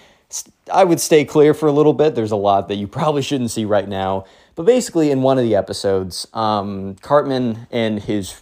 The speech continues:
the school, I don't wanna spoil it too much, but basically,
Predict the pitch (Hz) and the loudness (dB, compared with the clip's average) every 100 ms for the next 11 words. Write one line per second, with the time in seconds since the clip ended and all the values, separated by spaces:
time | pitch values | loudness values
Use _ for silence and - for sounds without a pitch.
0 | _ 123 107 131 131 - 175 113 127 147 | _ -20 -12 -4 -2 2 4 4 4 2
1 | 113 98 - - 143 117 101 123 107 95 | -2 -4 -8 0 4 4 2 -2 -4 -2
2 | - 117 190 160 127 127 120 | -2 2 4 2 0 2 2